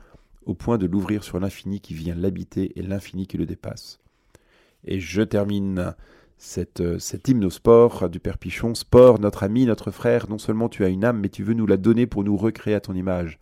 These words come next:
Non seulement tu es l'entraînement du corps, mais tu veux être l'entraînement de l'esprit, de l'âme. Tu veux être une nouvelle spiritualité, la spiritualité sportive,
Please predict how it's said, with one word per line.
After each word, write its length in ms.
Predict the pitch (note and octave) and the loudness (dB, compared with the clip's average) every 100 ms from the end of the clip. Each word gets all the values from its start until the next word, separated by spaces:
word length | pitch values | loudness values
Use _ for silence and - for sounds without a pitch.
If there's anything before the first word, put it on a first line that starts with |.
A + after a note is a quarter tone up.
| - - - _ | -20 -20 -20 _
Non 100 | G#2+ | -6
seulement 480 | A#2 A#2+ A2 A2 A2 | -4 -4 -2 0 -2
tu 220 | - F#2 | -2 0
es 20 | |
l'entraînement 440 | F2+ G2 - F#2+ F2+ | 0 0 -4 -8 -8
du 120 | E2+ | -10
corps, 340 | - G#2 G2+ | 0 2 2
mais 120 | F2+ E2+ | -2 -8
tu 160 | - | -10
veux 140 | D#2 E2+ | -4 -4
être 220 | - - | -4 -6
l'entraînement 460 | F2+ F#2+ F2 F2+ | -8 -6 -8 -6
de 80 | F#2 | -4
l'esprit, 380 | E2+ E2+ - F#2 | -4 -6 -8 -8
de 100 | D#2+ | -6
l'âme. 340 | F2+ F#2+ E2+ D#2+ _ - - - | -6 -6 -8 -16 _ -20 -20 -14
Tu 100 | G2 | -8
veux 160 | F2 | 0
être 180 | G2+ - | 0 -2
une 60 | F2 | -8
nouvelle 240 | E2+ F#2 | -4 -4
spiritualité, 720 | - - F#2 F2 - F2 - | -6 -8 -8 -6 -8 -8 -6
la 80 | F#2+ | -6
spiritualité 640 | F#2 - F2 E2+ E2+ D#2+ | -6 -6 -6 -4 -6 -6
sportive, 680 | E2+ - F#2+ - F#2 G2 G2 | -12 -8 -8 -8 -8 -6 -6